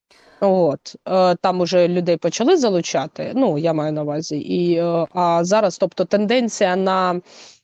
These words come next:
м, медицинські оці всі штуки, вакцинації, лікування і так далі, вона прослідковується. А, з іншого боку, якщо ми дивимося на цей шприц, починає прослідковувати тен-, ця тенденція знову на мутування усілякого роду вірусів.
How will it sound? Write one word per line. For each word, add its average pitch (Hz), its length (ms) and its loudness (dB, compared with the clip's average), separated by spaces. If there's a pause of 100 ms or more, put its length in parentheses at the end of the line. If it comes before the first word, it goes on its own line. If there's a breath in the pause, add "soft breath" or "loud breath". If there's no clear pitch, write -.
(120)
м, 190 300 2
медицинські 196 720 0
оці 160 260 -4
всі - 260 -8
штуки, - 400 0
вакцинації, 202 800 -2
лікування 185 580 0
і 165 40 -2
так 175 200 -4
далі, 233 280 2
вона 180 220 -2
прослідковується. - 960 -8 (480 loud breath)
А, 190 260 2
з 190 240 -4
іншого 320 460 2
боку, 285 460 2
якщо 202 320 0
ми 208 100 0
дивимося 196 500 0
на 185 140 0
цей 196 240 -2
шприц, 185 420 -4
починає 220 440 -2
прослідковувати 214 760 0
тен-, 190 320 0
ця 185 280 0
тенденція 196 680 0
знову 185 300 2
на 170 100 0
мутування 175 580 0
усілякого 165 680 0
роду 165 240 0
вірусів. 208 560 0